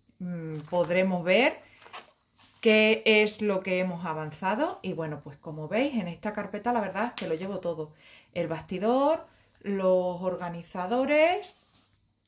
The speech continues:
mis tijeras con mis subrayadores. Mirad, aquí hay una bolsita con dos agujas, ¿veis? Para el por si acaso.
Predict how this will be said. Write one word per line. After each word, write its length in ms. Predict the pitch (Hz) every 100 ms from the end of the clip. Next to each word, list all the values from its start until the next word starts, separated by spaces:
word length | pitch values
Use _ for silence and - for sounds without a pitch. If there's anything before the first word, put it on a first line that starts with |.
| _ _ _ _ -
mis 260 | 170 170
tijeras 640 | - 180 - 226 277 311 320 -
con 240 | 208 196
mis 420 | 190 190 180 180
subrayadores. 840 | - 180 165 175 175 202 262 320
Mirad, 300 | 247 185 196
aquí 280 | 190 190 233
hay 220 | 254 262 - - _ _
una 220 | 220 220
bolsita 440 | 208 202 208 196 185
con 160 | 185
dos 120 | 180 175
agujas, 380 | 175 220 214
¿veis? 260 | 180 214 254 _ -
Para 220 | 165 160
el 80 | 151
por 220 | 151 156
si 120 | 147
acaso. 420 | 156 170 - 254